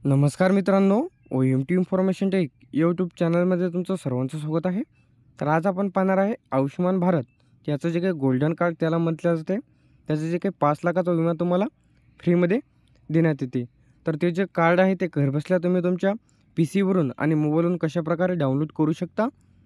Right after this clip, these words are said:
त्याबद्दल आज आपण या व्हिडिओमध्ये माहिती पाहणार आहे. सर्वप्रथम तुम्हाला कार्ड अशा प्रकारचं दिसेल.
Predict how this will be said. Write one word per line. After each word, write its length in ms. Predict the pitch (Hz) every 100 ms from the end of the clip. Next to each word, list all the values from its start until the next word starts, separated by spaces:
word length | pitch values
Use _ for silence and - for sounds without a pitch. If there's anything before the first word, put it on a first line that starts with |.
| -
त्याबद्दल 320 | 151 156 180 175
आज 160 | 147 147
आपण 200 | 151 170
या 60 | 165
व्हिडिओमध्ये 360 | 165 180 208 302 _ _ -
माहिती 240 | 170 175 170
पाहणार 300 | 151 147 135
आहे. 180 | 127 131 _ _ _ _ _ _ -
सर्वप्रथम 480 | 170 190 196 208
तुम्हाला 260 | 196 196 202
कार्ड 280 | - 175 180 -
अशा 240 | 156 190
प्रकारचं 480 | 175 185 185 180 185
दिसेल. 300 | 175 202